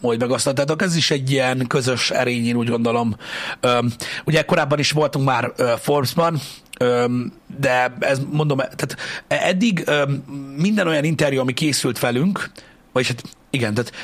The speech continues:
ami volt a New York Times-ban, ami volt a Playboy-ban, ami volt korábban a Forbes-ba-, Forbes-ban, az ilyen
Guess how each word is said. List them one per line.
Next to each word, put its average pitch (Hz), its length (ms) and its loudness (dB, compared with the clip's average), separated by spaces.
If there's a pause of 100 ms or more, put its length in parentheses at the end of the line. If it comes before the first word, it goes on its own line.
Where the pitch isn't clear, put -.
(100)
ami 147 160 2
volt 156 320 2
a 117 240 0
New 165 120 2
York 151 180 2
Times-ban, 131 640 0
ami 120 160 0
volt 120 320 0
a 107 40 -8
Playboy-ban, 127 760 0
ami 127 100 0
volt 131 240 0
korábban 139 420 0
a 127 40 -2
Forbes-ba-, 131 540 0
Forbes-ban, 143 380 2
az 143 120 0
ilyen 151 200 0